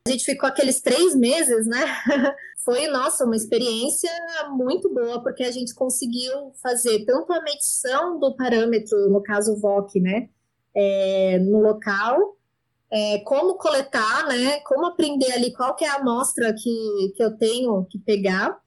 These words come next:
onde instalar o posto de monitoramento. Então, foi um trabalho muito bem, é, embasado, assim, né?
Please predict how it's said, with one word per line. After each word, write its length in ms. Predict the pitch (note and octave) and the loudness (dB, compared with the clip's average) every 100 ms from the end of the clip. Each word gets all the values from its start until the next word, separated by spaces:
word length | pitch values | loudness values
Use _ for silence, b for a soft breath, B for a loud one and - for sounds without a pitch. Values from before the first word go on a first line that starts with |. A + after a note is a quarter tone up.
| _ - | _ -2
onde 260 | B3 F#4+ F4+ | 0 2 0
instalar 680 | - C#4+ A#3 F#3+ G3+ F#4+ - _ _ _ _ | -2 -2 0 0 0 -4 -6 _ _ _ _
o 80 | A3+ | -8
posto 320 | A3+ A#3 A#3 | -2 -2 -2
de 80 | A3 | -2
monitoramento. 920 | A3 G#3+ A3 G#3+ G3+ F#3+ F#3+ C#4+ D4 | 0 0 0 -2 0 0 -2 -2 -4
Então, 840 | B3+ - A#3+ B3 C#4 D4 D4 C4+ A3+ - | -8 -4 -4 -2 -2 -4 -6 -8 -10 -8
foi 300 | B3 C4 C#4 | -6 -2 0
um 160 | A#3+ B3 | 0 0
trabalho 480 | C4 A#3+ B3+ C#4 C#4 | -2 -4 -2 -2 -2
muito 360 | B3+ C#4 F4+ F4 | -2 -4 -4 -4
bem, 520 | D#4+ D#4+ D#4+ D#4+ B3+ | -4 -6 -10 -8 -6
é, 420 | B3+ B3+ B3 A#3+ | -6 -6 -4 -2
embasado, 600 | B3+ C4+ D4+ A#3+ G#3 F#3+ | 0 -2 -2 -2 0 0
assim, 260 | F3 - F3 | -2 -2 -2
né? 500 | F3 F3+ G3+ A3 | 0 0 0 -2